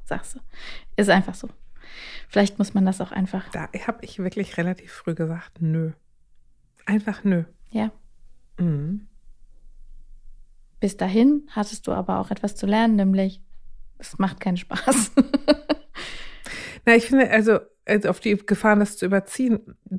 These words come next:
Speaker 2: ich bin, ich, also mein Muss-, ich bin so gew-, groß, meine Eltern haben sich in Furz um unsere Schule gekümmert.
Speaker 1: Meine auch nicht.
Speaker 2: Gar nicht. Als ich in der, äh,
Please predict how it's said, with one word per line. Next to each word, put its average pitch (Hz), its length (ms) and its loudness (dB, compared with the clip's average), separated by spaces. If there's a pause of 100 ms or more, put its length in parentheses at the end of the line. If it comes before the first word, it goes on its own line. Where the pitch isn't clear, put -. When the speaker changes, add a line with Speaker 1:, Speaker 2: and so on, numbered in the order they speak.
Speaker 2:
ich - 160 -4
bin, - 160 -6
ich, 247 220 0
also 190 160 4
mein 220 320 8
Muss-, 220 200 4
ich 202 140 -4
bin 233 140 4
so 226 100 4
gew-, 190 240 0 (100)
groß, - 300 0
meine 180 220 6
Eltern 185 280 2
haben 170 140 2
sich - 420 -6
in 175 140 4
Furz - 640 -6
um 175 140 0
unsere 170 180 0
Schule 214 240 0
gekümmert. 156 340 -4
Speaker 1:
Meine 185 300 2
auch 185 60 -6
nicht. 196 180 -10 (340)
Speaker 2:
Gar 202 380 4 (280)
nicht. 196 260 2 (260)
Als 175 160 -2
ich 208 160 0
in 196 80 4
der, 185 380 4
äh, 175 280 0